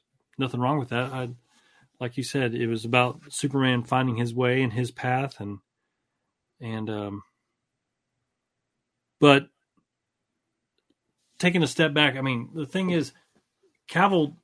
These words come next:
I, I could see why Cavill would want to have a say in the writing because, you know,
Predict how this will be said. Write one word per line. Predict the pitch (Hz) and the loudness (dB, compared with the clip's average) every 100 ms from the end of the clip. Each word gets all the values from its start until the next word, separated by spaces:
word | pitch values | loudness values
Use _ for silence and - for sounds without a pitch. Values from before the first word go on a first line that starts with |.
| _ _ _ _ _ _ _ _ | _ _ _ _ _ _ _ _
I, | 156 170 170 | 0 2 2
I | |
could | 170 170 | 2 2
see | - 202 | 0 2
why | 180 156 | 4 4
Cavill | - 151 151 143 | 6 4 6 2
would | 127 120 | 0 -2
want | 117 131 139 - | 0 2 2 0
to | - 131 123 117 110 _ _ _ _ - | -8 -4 -2 -2 -4 _ _ _ _ -8
have | 147 160 | -4 -2
a | 131 | -2
say | - 123 117 113 | -2 -2 0 -2
in | 131 113 | -4 -6
the | 110 | -4
writing | 113 113 113 117 | -2 0 0 -4
because, | 113 127 113 - _ - _ _ _ _ _ | -6 -8 -8 -10 _ -20 _ _ _ _ _
you | 139 | -8
know, | 120 110 | -6 -6